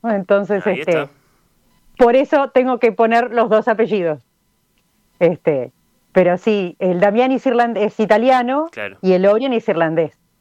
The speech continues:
Speaker 1: Este, una combinación
Speaker 2: En la familia,
Speaker 1: poderosa.
Speaker 2: en la familia dicen O'Brien, no O'Brien, como dije yo, creo, hace un ratito.
Speaker 1: Lo dicen de las dos maneras, de las dos maneras está bien.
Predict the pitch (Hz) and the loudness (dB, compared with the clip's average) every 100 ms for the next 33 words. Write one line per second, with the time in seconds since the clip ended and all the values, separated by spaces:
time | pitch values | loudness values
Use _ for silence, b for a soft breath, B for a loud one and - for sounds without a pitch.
0 | _ _ _ _ 156 151 - 147 120 113 | _ _ _ _ -2 -2 -2 -4 -4 -6
1 | 196 190 190 175 165 190 185 165 - _ | -2 0 0 -2 -4 -2 -4 -4 -12 _
2 | _ _ _ _ _ _ _ _ _ _ | _ _ _ _ _ _ _ _ _ _
3 | _ - 135 135 180 175 180 190 190 165 | _ -6 -4 -4 -2 0 0 -2 -4 -10
4 | - - 262 143 151 151 202 208 202 185 | -10 -4 -4 -4 -6 -6 -4 -4 -6 -8
5 | 233 - 202 151 131 107 98 107 165 185 | -6 -2 -2 -2 -4 -6 -8 -6 -4 -2
6 | 139 127 143 131 107 98 90 113 107 123 | -2 -2 -2 -4 -6 -10 -14 -12 -10 -10
7 | 120 110 120 110 110 101 110 104 101 87 | -8 -6 -6 -4 -6 -8 -8 -10 -12 -18
8 | _ _ _ _ _ _ 254 294 330 370 | _ _ _ _ _ _ 0 2 2 0
9 | 392 349 269 247 240 214 170 151 131 _ | -2 0 0 0 -2 -2 -2 -4 -8 _
10 | 202 196 202 262 262 254 240 240 175 156 | -2 0 0 0 -2 -2 -2 -2 -2 -2
11 | 143 127 | -4 -8